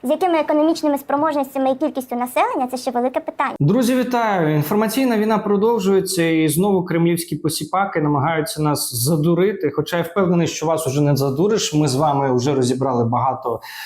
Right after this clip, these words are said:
Speaker 2: випадків російського іпсо, але росіяни завжди хитрують, вони завжди заходять з різних боків і використовують один із найбільш небезпечних дезінформаційних засобів — гумор.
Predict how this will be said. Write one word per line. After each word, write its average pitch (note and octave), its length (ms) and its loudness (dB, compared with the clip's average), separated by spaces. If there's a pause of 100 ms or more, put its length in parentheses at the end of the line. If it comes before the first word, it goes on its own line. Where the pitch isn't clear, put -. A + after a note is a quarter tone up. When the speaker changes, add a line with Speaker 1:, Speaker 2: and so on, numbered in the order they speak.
(140)
Speaker 2:
випадків D#3+ 440 0
російського C#3+ 760 0 (220)
іпсо, A#3 640 0 (460)
але D#3+ 600 0 (160)
росіяни G3 680 0
завжди E3 340 0
хитрують, G#3 840 0
вони C#3+ 180 2
завжди D3+ 760 2
заходять C3+ 460 -2
з B2 60 2
різних B2 360 0
боків D#3+ 480 0
і - 20 -12
використовують D3 920 0 (420)
один E3 360 2
із C#3+ 180 0
найбільш D3+ 760 0
небезпечних D#3+ 880 -2
дезінформаційних C3 920 -2
засобів — C#3+ 600 0
гумор. B2 420 0